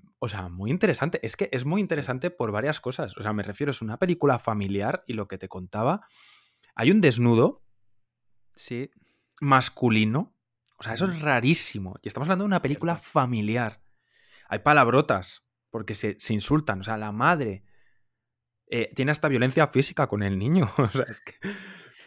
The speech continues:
Speaker 2: Le pega collejas.
Speaker 1: Claro, o sea, es que <laughs> es una
Speaker 2: Sí.
Speaker 1: película en la que ahora mismo, o sea, no se puede comprender como cine familiar ahora mismo eso.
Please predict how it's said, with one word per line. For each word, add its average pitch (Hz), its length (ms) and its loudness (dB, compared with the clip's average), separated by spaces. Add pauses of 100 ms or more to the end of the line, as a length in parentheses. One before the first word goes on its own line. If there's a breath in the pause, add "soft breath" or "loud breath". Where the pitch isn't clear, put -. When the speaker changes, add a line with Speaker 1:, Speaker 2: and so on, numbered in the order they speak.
(160 loud breath)
Speaker 2:
Le 113 120 -6
pega 123 280 -2
collejas. 123 580 -6
Speaker 1:
Claro, 170 280 6
o 131 40 -2
sea, 120 120 0
es 110 100 -6
que - 120 0
<laughs> 160 220 4
es 147 120 6
una 190 180 2
Speaker 2:
Sí. 208 60 -2
Speaker 1:
película 170 400 2
en 175 100 0
la 113 200 -4
que 110 260 -6 (460 soft breath)
ahora 127 260 4
mismo, 131 380 0
o 110 60 -4
sea, - 240 -4 (300)
no 123 300 0
se 226 120 -2
puede 135 280 -2
comprender 120 520 -2
como 113 240 2
cine 123 280 2
familiar 117 440 2
ahora 113 260 4
mismo 117 500 0
eso. 107 340 -10